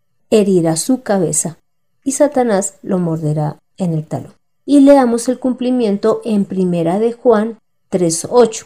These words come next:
que dice: "El que practica el pecado es del diablo,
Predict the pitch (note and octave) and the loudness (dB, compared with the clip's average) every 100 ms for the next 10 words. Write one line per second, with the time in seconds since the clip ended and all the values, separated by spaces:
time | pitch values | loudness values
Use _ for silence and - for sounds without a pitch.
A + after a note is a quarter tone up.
0 | _ _ _ F#3+ F3+ B3 - - _ _ | _ _ _ -2 0 0 -4 -12 _ _
1 | _ _ A#3 A3+ B3 B3 A#3 - D4 E4 | _ _ -4 0 0 2 -2 -2 -2 0
2 | E4 C4+ B3 G#3+ G#3+ A#3 B3+ B3+ B3+ D#4+ | 0 0 0 2 2 2 2 0 4 4
3 | C#4 - | 4 0